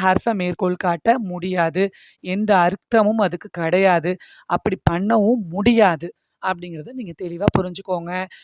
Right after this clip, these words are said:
So, இதோட முன்ஃபசிலான லமீர்கள் நமக்கு ஃபினிஷ்ட் ஆயிடுச்சு. So, நீங்க திரும்ப புரிஞ்சுக்கோங்க. முன்ஃபசிலான லமீர் இஸ்ம மேற்கோள் காட்டும், ஃபியல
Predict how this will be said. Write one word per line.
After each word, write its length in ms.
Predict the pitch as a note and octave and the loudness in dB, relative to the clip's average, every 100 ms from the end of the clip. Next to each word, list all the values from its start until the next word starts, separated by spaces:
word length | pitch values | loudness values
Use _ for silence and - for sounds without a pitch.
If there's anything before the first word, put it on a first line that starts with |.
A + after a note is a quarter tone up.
| _ | _
So, 180 | - C#4 | -6 -4
இதோட 560 | A3 G#3+ A#3+ A#3+ A#3 D4+ | -4 -2 2 4 4 0
முன்ஃபசிலான 720 | G#3+ A3+ B3 A#3 A#3 G3+ F#3 F3 | -2 -6 -6 -8 -4 -4 -4 -6
லமீர்கள் 600 | E3 F#3+ A3+ G3 G3+ D#4 _ _ _ | -6 -6 -8 -2 -2 -2 _ _ _
நமக்கு 380 | G3 G3 G#3 A3 - | -4 -2 0 -4 -6
ஃபினிஷ்ட் 360 | G#3 A3+ - | -4 -4 2
ஆயிடுச்சு. 420 | F#3+ E3+ E3 - - _ - _ | 2 2 0 -8 -18 _ -20 _
So, 260 | - B3+ | -2 -2
நீங்க 280 | A3 G3+ G3 | -2 -4 -4
திரும்ப 320 | F#3 A#3 C4 - | 0 2 2 4
புரிஞ்சுக்கோங்க. 640 | A#3 A3 G3 G3 F#3+ G#3+ D4 - _ _ _ F#3 | 2 2 2 2 2 4 2 0 _ _ _ -6
முன்ஃபசிலான 720 | G#3 A3+ B3 A#3+ G#3+ A3 G#3+ | -4 0 -2 2 2 2 2
லமீர் 440 | F#3 F3+ A3+ D4 _ _ - | 2 4 2 2 _ _ -8
இஸ்ம 340 | F#3+ - G#2 | -8 0 0
மேற்கோள் 400 | F#3+ F#3+ G#3 G3+ | 2 2 4 4
காட்டும், 460 | G#3+ G3 F3+ C4+ - _ _ | 4 0 0 -6 -6 _ _
ஃபியல 520 | - G#3+ G#3+ G#3+ A3+ | -10 0 4 4 4